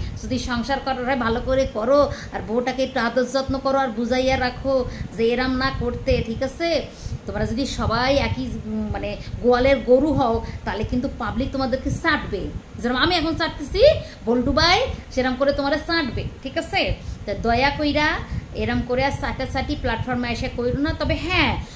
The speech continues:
তোমরা আবার বলো, "আমাদের নিয়ে video বানাবে না, আমাদের নিয়ে video কেন ভাই বানাবো না?" বললো না, "কেন ভাই বানাবো না? হ্যাঁ, বানাবো না কেন? আজকে বলছে বিয়ে করেছি, তোমরা তো creator ভাই,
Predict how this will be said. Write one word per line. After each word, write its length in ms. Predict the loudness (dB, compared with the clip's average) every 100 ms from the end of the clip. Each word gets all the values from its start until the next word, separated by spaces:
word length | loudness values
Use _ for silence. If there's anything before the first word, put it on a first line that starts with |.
| -2
তোমরা 260 | 2 4 4
আবার 260 | 2 0
বলো, 280 | 0 0 2
"আমাদের 360 | 2 2 4 2
নিয়ে 180 | 2
video 340 | 0 0 0 0
বানাবে 340 | 0 0 0
না, 120 | 0
আমাদের 320 | 0 0 0 0
নিয়ে 140 | 0
video 300 | 0 -2 -2
কেন 200 | -2 -2
ভাই 180 | 2 2
বানাবো 340 | 2 -2 -2 -2
না?" 180 | -4 -6 -10 -10 -10 -10 -10 2
বললো 160 | 2 4
না, 140 | 0 -2
"কেন 200 | 0 0
ভাই 160 | 0 0
বানাবো 340 | 0 -2 -2
না? 200 | -2 -4 -8 -8
হ্যাঁ, 140 | -4 -2 -2 -6 -10 -10 -10 -10 -6
বানাবো 260 | 0 2 4
না 100 | 2
কেন? 220 | 0 -2 -2 -4 -6
আজকে 240 | -4 0
বলছে 240 | 2 2 2
বিয়ে 200 | 2 2
করেছি, 500 | 4 2 2 -2 -4 -6 -2
তোমরা 200 | 0 0
তো 120 | -2
creator 440 | -4 -2 0 0 0
ভাই, 280 | 2 0